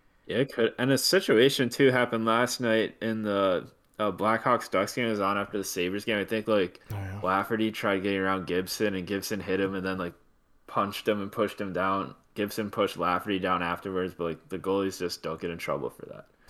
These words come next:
Speaker 2: Yeah, it's wild. Um, I don't really get it, but yeah, Aaron Dell,
Speaker 1: <laughs>
Speaker 2: man, that, that just got my blood boiling. I mean, that's just, that was such a dirty
Speaker 1: Yeah.
Speaker 2: hit, and I mean, he, I, I would assume, I, I'm, I would assume he regrets it, but he's just, like, being too hard-headed to apologize and say he did something wrong, kind of thing.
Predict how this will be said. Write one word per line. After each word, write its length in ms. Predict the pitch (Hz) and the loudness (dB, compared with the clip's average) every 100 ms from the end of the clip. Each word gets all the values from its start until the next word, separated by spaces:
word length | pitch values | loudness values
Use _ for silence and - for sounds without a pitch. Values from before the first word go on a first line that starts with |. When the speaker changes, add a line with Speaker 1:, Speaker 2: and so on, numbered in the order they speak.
| - - | -20 0
Speaker 2:
Yeah, 220 | 120 104 | 4 4
it's 160 | 98 104 | 2 0
wild. 460 | 98 92 90 87 90 - | 2 2 0 -4 -10 -2
Um, 500 | 104 95 92 92 82 _ _ - - _ _ - | 2 2 2 0 -6 _ _ -20 -20 _ _ 2
I 80 | 107 | 4
don't 160 | 110 | 6
really 240 | 107 107 104 | 6 6 6
get 220 | 104 104 | 4 4
it, 200 | 104 - | 4 2
but 240 | 101 - - - - _ _ _ _ _ - | 0 0 -6 -20 -20 _ _ _ _ _ -10
yeah, 200 | - - | -10 -8
Aaron 340 | - 98 92 156 | -6 -4 2 2
Dell, 160 | 87 147 | 4 -2
Speaker 1:
<laughs> 60 | |
Speaker 2:
man, 160 | 82 82 | -4 -4
that, 200 | 90 - - - - - - - - | -4 -4 -12 -18 -18 -18 -14 -10 0
that 80 | 113 | 0
just 140 | 127 | 2
got 100 | 147 | 2
my 100 | 104 | 2
blood 280 | 87 98 123 | 4 2 4
boiling. 440 | 107 87 82 78 - - - | 2 2 -2 -4 -10 -8 0
I 80 | |
mean, 140 | 101 98 | 2 4
that's 180 | 110 - | 4 4
just, 220 | 110 - | 0 4
that 80 | 123 | 4
was 80 | 110 | 4
such 160 | 117 | 0
a 60 | 98 | 0
dirty 260 | 104 95 | 2 2
Speaker 1:
Yeah. 100 | 107 | 2
Speaker 2:
hit, 260 | - 92 92 | 2 -2 -2
and 220 | 98 87 - - - | -2 -4 -6 -20 -2
I 60 | 127 | 4
mean, 100 | 123 | 8
he, 180 | 127 139 | 6 4
I, 200 | 82 - - | -2 2 4
I 100 | 190 | 8
would 160 | 170 | 6
assume, 640 | 85 - - 104 120 143 143 | 6 0 2 0 0 -2 -6
I, 140 | - - | -10 -2
I'm, 180 | 135 135 - | -2 -2 -2
I 100 | 147 | 2
would 120 | 151 | 2
assume 360 | - 131 139 135 | 4 2 2 2
he 100 | 117 | 2
regrets 540 | 101 90 104 104 - | 0 -2 2 2 2
it, 100 | 143 | 0
but 120 | 110 | 2
he's 120 | 95 90 | 0 0
just, 260 | 87 - | -4 -2
like, 200 | 92 82 | -4 -2
being 320 | - 98 92 80 | 0 0 0 -2
too 180 | 117 95 | -2 -2
hard-headed 560 | 98 95 87 87 92 | 0 0 0 -2 -2
to 120 | - 87 | -4 -6
apologize 760 | - 85 90 87 90 90 92 | -4 -2 -2 0 0 0 -2
and 100 | 85 - | -2 -2
say 140 | 90 | -2
he 60 | 87 | -2
did 140 | 90 | -4
something 280 | - 87 87 | -6 -6 -6
wrong, 220 | 85 85 | -6 -6
kind 180 | 90 98 | -4 -4
of 80 | 101 | -4
thing. 300 | 120 123 | -2 -2